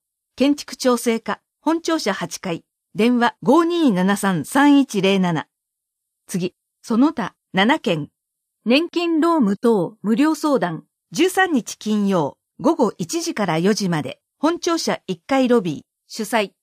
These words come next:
Speaker 1: 東京都社会保険労務士会新宿支部。電話、六八二四七零一九。税理士による無料税務相談。次の各地域センター。一、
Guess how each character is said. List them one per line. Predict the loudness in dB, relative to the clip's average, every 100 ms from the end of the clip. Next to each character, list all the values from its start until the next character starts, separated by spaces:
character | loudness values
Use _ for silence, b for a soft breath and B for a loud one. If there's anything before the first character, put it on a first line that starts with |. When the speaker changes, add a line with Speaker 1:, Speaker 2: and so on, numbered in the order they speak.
| _ -2
Speaker 1:
東 | -2 0
京 | -4 -2
都 | -4
社 | -4 -4
会 | -2 -2
保 | -4
険 | -4 -2 0
労 | 2 2
務 | 2
士 | 0 -6
会 | -6 -6 _
新 | -2 0
宿 | 0 -4
支 | -6 -6
部。 | -8 -12 _
電 | 0 2 2
話、 | 0 -4 -4
六 | -2 -2
八 | -2 -2 2
二 | 2 4 4
四 | 2 2
七 | 2 2 4
零 | 4 2 -2
一 | -8 -8
九。 | -4 -2 -2 _ _ _ _ _ _ _ _ _
税 | 0 2
理 | 0
士 | -2 -4
に | -2
よ | -2 -4
る | -6 -10 -4
無 | -2
料 | 0 0
税 | 0 0
務 | 2 2
相 | 0 0
談。 | -4 -10 _ _
次 | -10 -2 0
の | 0 -2
各 | -4 -4 -6 -4
地 | -4
域 | -4 -4
セ | -2
ン | -2
タ | -2 -8 -8 _ _ _ -10
ー。 |
一、 | -8 -12